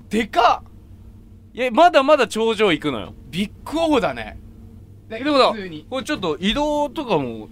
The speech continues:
Speaker 2: いいのか？こう。
Speaker 1: え、やめた方がいい、本当に。
Speaker 2: ちょっと。
Speaker 1: ガチで揺らせ。
Speaker 2: ちょっと。
Speaker 1: 揺らすな。
Speaker 2: ちょっと。
Speaker 1: 揺らすな。
Speaker 2: ちょっとグラ、グラグラグラって。
Speaker 1: うるさいと揺らすな、もう。
Speaker 2: グラグラグラって。
Speaker 1: 揺らす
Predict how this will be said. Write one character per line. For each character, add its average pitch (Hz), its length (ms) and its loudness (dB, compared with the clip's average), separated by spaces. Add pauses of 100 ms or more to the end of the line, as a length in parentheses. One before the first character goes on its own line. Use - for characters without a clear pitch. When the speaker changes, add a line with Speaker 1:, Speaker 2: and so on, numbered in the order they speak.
Speaker 2:
い 180 80 -8
い 175 60 -4
の 117 80 -8
か？ - 60 -16
こ 120 280 -12
う。 220 40 -2
Speaker 1:
え、 214 100 -2
や 226 140 0
め 269 100 -2
た 247 80 0
方 240 80 2
が 175 60 -2
い - 20 -2
い、 139 40 -6
本 226 180 -4
当 214 120 -4
に。 196 60 -6
Speaker 2:
ち 190 60 -10
ょ - 60 -14
っ - 20 -18
と。 - 60 -18 (160)
Speaker 1:
ガ 294 140 0
チ - 120 -10
で 214 80 -6
揺 220 80 2
ら 180 120 -6
せ。 165 60 -2
Speaker 2:
ち 151 60 2
ょ - 20 -2
っ - 80 -8 (100)
と。 208 80 -8
Speaker 1:
揺 262 60 0
ら 330 100 2
す - 120 -14
な。 - 120 -12 (120)
Speaker 2:
ち - 120 -12
ょ 202 60 -6
っ 185 40 -10
と。 - 380 -8
Speaker 1:
揺 277 80 -4
ら 339 140 0
す 285 140 -14
な。 269 180 -8 (160)
Speaker 2:
ち - 140 -12
ょ - 20 -6
っ - 40 -6
と - 80 -10
グ - 140 -6
ラ、 - 140 -10 (600)
グ 202 80 -2
ラ 233 100 2
グ - 160 -4
ラ 220 100 4
グ 214 100 -2 (140)
ラ 220 120 4
っ 208 80 -6
て。 143 240 -4
Speaker 1:
う 202 80 -6
る 220 80 -4
さ - 180 -6
い 202 80 -2
と - 80 -6
揺 160 100 -4
ら 175 120 -8
す 185 80 -16
な、 160 100 -10
も 139 60 -10
う。 139 60 -8
Speaker 2:
グ 170 100 2
ラ 226 120 4
グ 220 120 -2
ラ 226 160 4
グ 226 100 2
ラ 208 60 2
っ - 100 -4
て。 - 80 0
Speaker 1:
揺 226 140 4
ら 247 80 -2
す 185 60 -4